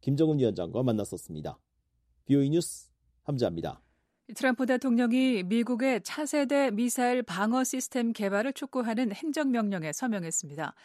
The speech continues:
Speaker 2: 특히 동맹국과 전진 배치된 미군의 미사일 방어 강화를 지시해 한반도에 미칠 영향이 주목됩니다. 안소영 기자입니다.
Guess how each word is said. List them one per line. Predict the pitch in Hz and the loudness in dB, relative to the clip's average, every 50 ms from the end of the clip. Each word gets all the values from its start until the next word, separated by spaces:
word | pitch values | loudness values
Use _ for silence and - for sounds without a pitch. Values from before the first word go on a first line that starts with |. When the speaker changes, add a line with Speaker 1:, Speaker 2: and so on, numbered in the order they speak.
| - - - - - _ _ _ - | -20 -20 -20 -20 -20 _ _ _ -8
Speaker 2:
특히 | - 262 - 302 285 214 | -6 0 0 2 0 2
동맹국과 | - 247 254 277 302 311 294 285 269 - - 277 277 277 262 196 | 4 4 6 6 6 6 4 4 0 0 2 4 4 4 4 2
전진 | 180 - 226 233 233 285 269 254 | 0 0 2 2 4 4 2 2
배치된 | 240 254 226 220 - 226 196 180 247 262 208 165 156 160 | 2 2 0 -2 -2 -4 -2 0 0 0 0 -2 -4 -2
미군의 | 170 226 240 220 254 247 233 262 240 180 | -2 -2 0 0 2 2 2 2 2 0
미사일 | 160 208 214 - 254 233 240 285 285 | -2 -4 -4 -2 0 0 0 -2 -4
방어 | - - 180 175 196 233 269 269 | -6 -6 -6 -4 0 0 0 0
강화를 | - 226 220 208 202 208 202 190 185 170 | 0 -2 -4 -4 -2 -2 -4 -4 -4 -6
지시해 | - - 208 185 - 185 175 208 220 180 - _ - - - - | -6 -6 -8 -8 -8 -6 -6 -4 -4 -6 -6 _ -14 -20 -20 -16
한반도에 | - - 240 240 233 233 254 240 226 247 247 233 | -4 0 0 2 2 2 2 2 2 2 0 0
미칠 | 208 202 - - 247 233 190 | 0 -2 -2 -2 -4 -2 -2
영향이 | 160 165 180 190 226 233 226 226 240 226 | -2 -4 -2 -2 -2 0 0 -2 -2 -4
주목됩니다. | - - 220 214 208 - - 170 151 147 - 156 147 - _ _ - - - | -4 -4 -4 -4 -4 -6 -8 -10 -8 -8 -10 -10 -10 -10 _ _ -20 -10 -6
안소영 | 185 202 220 214 262 269 269 233 | -4 -2 -2 -2 0 0 0 0
기자입니다. | 208 185 - 139 131 131 - 120 - - | -2 -4 -8 -12 -12 -14 -14 -16 -16 -16